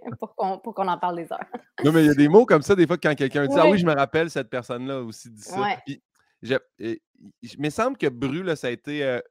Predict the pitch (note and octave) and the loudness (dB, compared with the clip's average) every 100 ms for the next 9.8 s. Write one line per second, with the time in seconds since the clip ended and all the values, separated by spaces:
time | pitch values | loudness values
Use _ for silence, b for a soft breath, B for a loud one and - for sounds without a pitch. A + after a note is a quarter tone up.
0 | _ _ _ _ A2 A2 G3+ F#3+ C#3 E3+ | _ _ _ _ -2 4 4 2 -6 -6
1 | F3 C3 A2 C#3 D3 - A#2 G#2+ - B2+ | -6 -6 -8 -12 -14 -12 -12 -12 -12 -10
2 | B2 A2+ A#2+ D#3+ - B2 C#3+ B2 A#2+ A2 | -8 -8 -8 -10 -10 -12 -8 -8 -8 -6
3 | G#2+ B4+ - - G#4+ - A4+ C#4 A#3+ G#3+ | 0 2 2 -2 -2 0 0 0 0 0
4 | G#3+ G3 C4 C#4+ A3+ - C3+ D3 C#3+ - | -4 -6 -6 -6 -6 -2 0 2 2 0
5 | - - D3 C4 F3+ - F#3+ G#3+ A3+ G#3 | -2 -2 -2 -2 -2 -6 -2 -2 -2 -6
6 | F#3+ G#3 A3+ G3+ F#3+ G#3+ G3+ - - G3 | -6 -8 -8 -12 -10 -8 -10 -12 -10 -6
7 | A3 G3 G#3 G#3+ A#3 A3+ A#3+ A#3+ G#3+ G3+ | -6 -4 -4 -4 -4 -4 -4 -6 -8 -6
8 | A3+ G#3+ - F#3+ G#3 F#3+ F#3+ F#3+ F#3 G#3+ | -6 -8 -8 -8 -8 -6 -4 -4 -6 -6
9 | F#3+ F3+ F#3+ G#3 G#3 - F3+ D#3+ | -6 -6 -6 -8 -10 -10 -8 -8